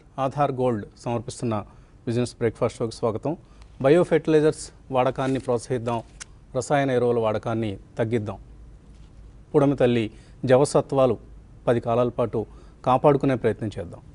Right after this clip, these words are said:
So, గ్లోబల్ మార్కెట్స్‌లో, మనం ఏషియన్ మార్కెట్స్‌లో, ఆ, ఒక పాజిటివ్ ట్రెండ్ చూస్తున్నాం. లాస్ట్ నైట్, ఆ,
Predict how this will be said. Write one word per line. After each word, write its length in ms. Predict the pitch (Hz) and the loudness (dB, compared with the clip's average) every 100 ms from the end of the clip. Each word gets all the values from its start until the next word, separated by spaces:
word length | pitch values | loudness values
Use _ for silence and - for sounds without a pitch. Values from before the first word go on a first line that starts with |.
| - - - - - - - - - - - - - - - - - - - - - | -20 -20 -20 -20 -20 -20 -20 -20 -20 -20 -20 -20 -20 -20 -20 -20 -20 -20 -20 -10 2
So, 200 | 160 156 | 2 4
గ్లోబల్ 260 | 156 170 175 | 4 6 6
మార్కెట్స్‌లో, 640 | 156 135 156 170 151 117 - - - | 6 2 -2 4 4 4 -8 -20 -8
మనం 260 | 131 120 107 | -4 -4 -2
ఏషియన్ 280 | 127 - 151 | -4 0 0
మార్కెట్స్‌లో, 540 | 139 - - 151 160 - - - - | 0 -4 -2 0 0 -2 -20 -12 0
ఆ, 340 | 113 110 110 110 - | 4 6 4 2 -4
ఒక 120 | 120 | 4
పాజిటివ్ 360 | 160 185 214 | 6 6 4
ట్రెండ్ 280 | 190 180 160 | 2 2 2
చూస్తున్నాం. 340 | 160 - 175 156 | 0 2 4 4
లాస్ట్ 240 | 131 - | 4 2
నైట్, 260 | 147 139 127 | 0 2 2
ఆ, 160 | 113 | 2